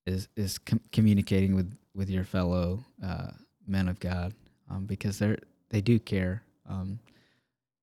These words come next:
you know, you, you'll learn that with time, um, but it also, you know, you gotta put in the, you have to put in the time to, to get to that, to that, um,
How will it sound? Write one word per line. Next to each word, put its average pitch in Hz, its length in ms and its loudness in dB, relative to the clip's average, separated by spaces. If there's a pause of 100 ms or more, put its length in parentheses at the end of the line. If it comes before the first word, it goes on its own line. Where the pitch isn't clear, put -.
(160)
you 95 60 -10
know, 98 180 -10
you, 117 180 2
you'll 120 260 8
learn 117 280 6
that 98 360 2
with 101 200 -4
time, 101 460 -2 (180)
um, 92 200 -6
but 110 100 0
it 117 100 2
also, 135 300 2
you 104 220 2
know, 95 260 0 (460)
you 107 100 -2
gotta 117 180 2
put 107 180 -4
in 101 180 0
the, 95 320 -2 (360)
you 110 120 0
have 104 100 -2
to 101 80 -8
put 101 220 -4
in 110 140 2
the 95 80 0
time 92 360 -4 (420)
to, 104 260 0 (320)
to 92 120 -6
get 95 260 -6
to 98 140 -6
that, 82 280 -6 (1000)
to 110 80 -2
that, 87 320 -4
um, 80 480 -12